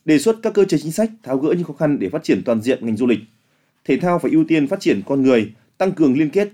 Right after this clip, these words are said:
trên tinh thần một con đường, nhiều điểm đến. Mục tiêu, nhiệm vụ xuyên suốt là khơi dậy mạnh mẽ tinh thần yêu nước, ý chí tự cường dân tộc và khát vọng phát triển đất nước phồn vinh, hạnh phúc.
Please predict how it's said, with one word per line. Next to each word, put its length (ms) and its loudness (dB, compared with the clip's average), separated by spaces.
trên 140 -2
tinh 100 -2
thần 260 0
một 180 0
con 140 -2
đường, 300 2
nhiều 140 2
điểm 120 -2
đến. 240 0
Mục 200 2
tiêu, 160 6
nhiệm 160 2
vụ 140 -2
xuyên 180 2
suốt 200 2
là 180 4
khơi 180 4
dậy 160 2
mạnh 160 2
mẽ 180 0
tinh 200 -2
thần 120 2
yêu 120 2
nước, 180 6
ý 160 2
chí 180 2
tự 200 0
cường 160 4
dân 140 0
tộc 140 4
và 260 0
khát 220 -4
vọng 160 -4
phát 140 -2
triển 140 0
đất 80 -2
nước 240 2
phồn 160 0
vinh, 180 4
hạnh 120 -4
phúc. 180 -6